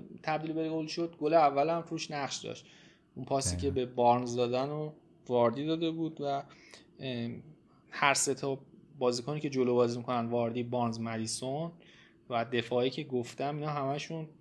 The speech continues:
Speaker 1: اه، خوبن. فقط راجع به کاستیانه، پریرا و توماس که صحبت کردیم، اینا یه خطری وجود داره براشون که هر دو تا بازی رو ممکنه بازی نکنن.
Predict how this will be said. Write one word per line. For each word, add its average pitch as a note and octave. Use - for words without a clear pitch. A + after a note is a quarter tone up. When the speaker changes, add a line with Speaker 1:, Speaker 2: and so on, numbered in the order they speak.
Speaker 1:
اه، A#2+
خوبن. E3+
فقط D3+
راجع C#3+
به F3
کاستیانه، C3+
پریرا C3
و A#2+
توماس C3+
که B2
صحبت B2+
کردیم، C3+
اینا C#3
یه D3+
خطری D3+
وجود D3+
داره D#3
براشون D3
که D3+
هر C3
دو B2
تا B2+
بازی B2
رو D3+
ممکنه C#3
بازی B2+
نکنن. G#2+